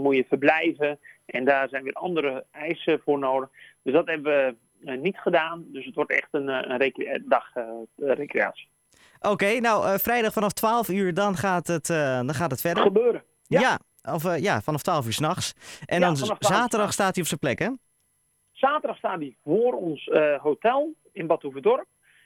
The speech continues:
Speaker 1: Eh, en dan zaterdagavond gaan wij het laatste stukje, dan gaan we de Schipholweg over.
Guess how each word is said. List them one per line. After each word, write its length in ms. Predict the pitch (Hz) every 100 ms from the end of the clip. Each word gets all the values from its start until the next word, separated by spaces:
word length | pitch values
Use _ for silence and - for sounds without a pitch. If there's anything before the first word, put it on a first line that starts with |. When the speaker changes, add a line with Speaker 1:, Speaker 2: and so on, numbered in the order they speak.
| _
Speaker 1:
Eh, 400 | - 170 165 165
en 280 | 160 - 180
dan 240 | 170 156 135
zaterdagavond 920 | 185 180 135 - 151 196 214 202 196
gaan 220 | - 185
wij 140 | 170 160
het 100 | 139
laatste 380 | 135 175 180 -
stukje, 280 | - 170 165
dan 120 | 147
gaan 140 | 147 143
we 40 |
de 100 | 127
Schipholweg 680 | 123 - 202 - 170 156 160
over. 400 | 139 143 131 143